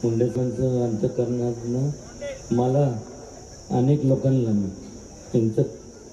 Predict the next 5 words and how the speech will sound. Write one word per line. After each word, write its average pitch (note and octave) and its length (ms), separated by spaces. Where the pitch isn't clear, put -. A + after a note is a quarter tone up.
कोण D#3+ 260
नव्हतं, C#3+ 460
आमचे A#2+ 260
वडील B2+ 400
वारल्यानंतर B2+ 720